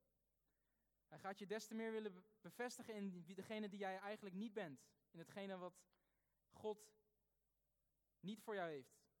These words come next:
En het gaat zelfs nog dieper dan alleen met je eigen zelfbeeld. Want zoals hier staat, staat er, "Wij hebben daar zelfs reuzen gezien." En vergeleken bij ons, dus allebei in meervoud,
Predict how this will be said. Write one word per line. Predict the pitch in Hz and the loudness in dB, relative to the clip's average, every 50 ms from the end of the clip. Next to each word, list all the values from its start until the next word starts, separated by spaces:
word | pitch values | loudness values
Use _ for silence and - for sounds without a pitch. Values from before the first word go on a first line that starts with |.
| _ _ _ _ _ | _ _ _ _ _
En | - 170 | -12 -10
het | 156 160 | -8 -2
gaat | 208 214 - | -2 -2 2
zelfs | 254 254 240 | 4 2 4
nog | 214 226 196 | 2 0 0
dieper | 170 240 262 - 262 | 0 0 2 4 4
dan | 226 226 214 | 4 4 4
alleen | 208 208 214 220 214 | 4 2 2 2 2
met | 214 208 - - - - _ _ _ _ _ _ _ _ _ _ _ _ _ _ _ _ _ _ _ _ _ _ | 0 -2 -4 -12 -18 -20 _ _ _ _ _ _ _ _ _ _ _ _ _ _ _ _ _ _ _ _ _ _
je | - 160 | -12 -8
eigen | 151 - 190 208 196 220 | -4 0 0 0 0 -2
zelfbeeld. | 170 135 214 233 254 233 180 185 170 175 196 - - - _ _ _ _ _ _ _ _ | 0 2 4 4 4 2 0 0 -2 -2 -4 -6 -12 -20 _ _ _ _ _ _ _ _
Want | - 170 180 - | -10 -8 -8 -4
zoals | - 214 196 175 | -4 -4 -4 -4
hier | 196 202 190 | -4 -6 -6
staat, | - - 254 233 202 190 185 - - - - _ _ _ _ _ _ _ _ _ _ _ _ _ _ _ _ _ _ _ _ _ _ | -2 2 2 4 4 2 0 -4 -12 -20 -20 _ _ _ _ _ _ _ _ _ _ _ _ _ _ _ _ _ _ _ _ _ _
staat | - - - 170 170 165 - | -14 -6 -2 0 0 0 0
er, | 175 175 160 | 0 -2 0
"Wij | 156 175 208 254 269 269 247 214 | 2 4 4 6 6 4 2 4
hebben | 208 196 185 180 | 2 2 2 2
daar | 170 170 - 170 | 0 -2 -2 -2
zelfs | - 175 160 160 147 | -2 -4 -4 -4 -4
reuzen | 156 151 151 143 139 131 | -4 -4 -6 -6 -6 -10
gezien." | - 135 123 131 127 147 170 208 _ _ _ _ _ _ _ _ _ _ _ _ _ _ _ _ _ _ _ _ _ _ _ | -16 -14 -12 -12 -12 -12 -14 -18 _ _ _ _ _ _ _ _ _ _ _ _ _ _ _ _ _ _ _ _ _ _ _
En | - 151 | -16 -14
vergeleken | 139 151 - 170 170 175 165 156 147 131 | -14 -12 -8 -4 -4 -4 -4 -4 -6 -2
bij | 131 160 160 156 156 - | 2 2 2 2 -2 -4
ons, | - 202 202 247 285 294 - - - - - _ _ | 0 2 4 4 4 4 0 -4 -8 -10 -12 _ _
dus | - 160 - - | -14 -14 -12 -6
allebei | - 214 247 254 247 202 220 214 202 | 0 2 2 4 4 4 4 4 4
in | 185 185 | 4 2
meervoud, | 196 226 262 262 196 180 180 175 170 190 196 - | 4 4 4 4 4 4 4 4 4 2 0 -8